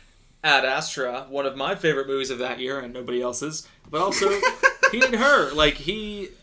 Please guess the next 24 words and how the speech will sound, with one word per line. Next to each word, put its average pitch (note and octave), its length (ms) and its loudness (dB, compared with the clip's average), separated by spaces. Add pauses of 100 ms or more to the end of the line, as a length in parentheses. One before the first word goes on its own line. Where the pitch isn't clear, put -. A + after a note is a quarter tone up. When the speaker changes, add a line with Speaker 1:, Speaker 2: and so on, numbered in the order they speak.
(120)
Speaker 1:
has E3+ 260 -4
made F3+ 300 -2
all F#3+ 200 -2
kinds G3 280 -6
of D#3 80 -10
movies, D#3+ 340 -4
but C3+ 240 -8
works D#3+ 260 -8
really D3 240 -4
well C3+ 300 -2
in D3 340 -6
these B2+ 300 -8
sci-fi, B2 840 -4
um, A2 280 -14
spaces, G#3+ 440 -6
I A2+ 80 -12
think, A#2 260 -16
just - 160 -14
based A#2+ 200 -10
on A#2 120 -12
some A#2 140 -12
of A2+ 60 -14
the A2 60 -16
movies, A#2 400 -14